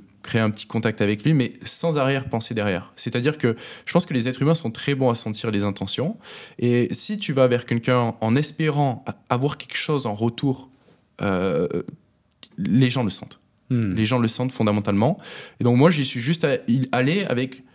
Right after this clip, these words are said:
Speaker 1: l'état d'esprit, si je suis autour de mecs comme ça, il y a de fortes chances pour que ça maximise mon potentiel et pour que,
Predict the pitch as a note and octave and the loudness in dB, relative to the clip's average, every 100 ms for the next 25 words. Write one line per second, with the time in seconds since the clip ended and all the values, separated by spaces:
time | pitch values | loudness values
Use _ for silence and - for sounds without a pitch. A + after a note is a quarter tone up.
0 | _ _ C3 D3+ D#3+ D3+ - D#3 F#3+ - | _ _ -4 2 2 2 -2 0 0 -2
1 | - _ _ _ _ - - A3 G#3+ F3 | -18 _ _ _ _ -10 -2 -2 0 0
2 | D3 C#3+ C3+ B2+ A#2 - G#2 G#2+ C#3 - | 0 2 2 2 2 0 -2 0 -2 -4
3 | _ _ _ B2+ - D#3 C#3 - C3+ B2+ | _ _ _ -2 0 -4 -4 -4 -4 -6
4 | A#2 A#2 A2+ G#2+ A2 A2+ G#2+ G#2 G#2+ G#2 | -4 -4 -2 -4 -2 -4 -2 -2 -2 -4
5 | G2+ C#3+ E3+ - A2+ G2 - B2 A2+ | -4 -2 -2 -2 -2 -4 -4 0 0